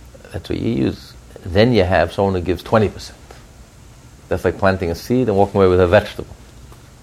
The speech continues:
It's a much greater novelty.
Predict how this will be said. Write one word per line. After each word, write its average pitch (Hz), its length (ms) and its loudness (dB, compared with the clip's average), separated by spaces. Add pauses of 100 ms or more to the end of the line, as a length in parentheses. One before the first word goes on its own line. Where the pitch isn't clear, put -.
(1000)
It's - 80 -20
a - 40 -8
much 90 300 -6
greater 101 320 6
novelty. 82 520 -4